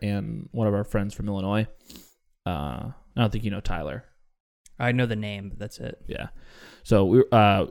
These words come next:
Speaker 1: was chatting with him, and he was like, "Oh, I'm gonna go to the,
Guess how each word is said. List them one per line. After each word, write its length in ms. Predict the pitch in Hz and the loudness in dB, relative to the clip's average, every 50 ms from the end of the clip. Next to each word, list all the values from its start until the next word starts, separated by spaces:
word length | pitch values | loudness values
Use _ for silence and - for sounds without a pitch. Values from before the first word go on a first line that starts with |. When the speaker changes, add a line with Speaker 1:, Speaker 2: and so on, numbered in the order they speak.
| - - - | -8 -8 -6
Speaker 1:
was 120 | 147 - | 0 6
chatting 200 | - 160 139 120 | 8 8 8 8
with 140 | 120 113 - | 6 6 6
him, 240 | 131 127 113 104 104 | 6 6 6 6 4
and 100 | 104 107 | 2 2
he 60 | 110 | 2
was 100 | 107 98 | 2 2
like, 160 | 101 92 - - | 0 0 2 4
"Oh, 60 | 180 | 6
I'm 100 | 165 151 | 6 6
gonna 120 | 156 151 143 | 6 6 4
go 140 | 139 139 139 | 6 6 6
to 80 | 135 | 6
the, 400 | 127 120 113 113 107 107 104 104 | 6 6 4 4 4 4 2 0